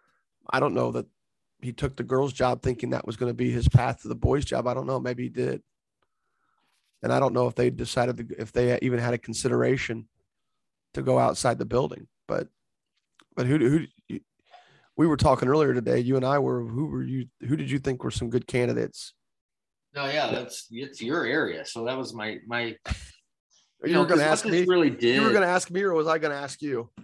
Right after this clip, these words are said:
Speaker 2: I was gonna ask you. I mean, you're the expert here. I'm, I'm, I'm t-, so my, what this did was it kind of wrote the chain reaction, right? And we were really kind of
Speaker 1: Well,
Speaker 2: excited about the chain
Speaker 1: well, that,
Speaker 2: reaction,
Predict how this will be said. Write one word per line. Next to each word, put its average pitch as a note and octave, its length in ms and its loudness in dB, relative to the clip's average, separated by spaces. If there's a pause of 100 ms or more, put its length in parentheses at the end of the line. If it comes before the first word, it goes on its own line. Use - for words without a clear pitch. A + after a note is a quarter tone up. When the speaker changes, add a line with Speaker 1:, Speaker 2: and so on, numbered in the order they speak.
(200)
Speaker 2:
I G3 140 4
was A#3+ 120 -2
gonna G#3+ 160 0
ask E3+ 280 0
you. G#3 500 -4
I - 60 -14
mean, B2+ 180 -6
you're D3 160 -2
the G#3+ 180 0
expert A#2 420 -4
here. A#1+ 240 -12 (340)
I'm, C3+ 160 -2
I'm, D#3+ 380 -2
I'm D3+ 380 -4 (120)
t-, - 120 -8 (420)
so F3 280 0
my, D3 520 0 (580)
what G#3 220 -2
this G3 220 0
did B2+ 300 -2
was F#2+ 480 0
it F#2+ 100 -10
kind B2 220 -4
of F#2+ 140 -2
wrote A2+ 260 -4
the G2 80 -14
chain F#2+ 320 -6
reaction, D2+ 500 -6
right? D#2 320 -10
And G2 100 -14
we G2+ 80 -6
were G2+ 120 -6
really G#2+ 200 -2
kind G2+ 180 -4
of F2+ 60 -2
Speaker 1:
Well, E2 60 -2
Speaker 2:
excited F#2 400 -4
about E2+ 240 -6
the F2+ 60 -12
chain F#2+ 240 -6
Speaker 1:
well, F2+ 60 -2
that, F#3 80 2
Speaker 2:
reaction, F#2 580 -4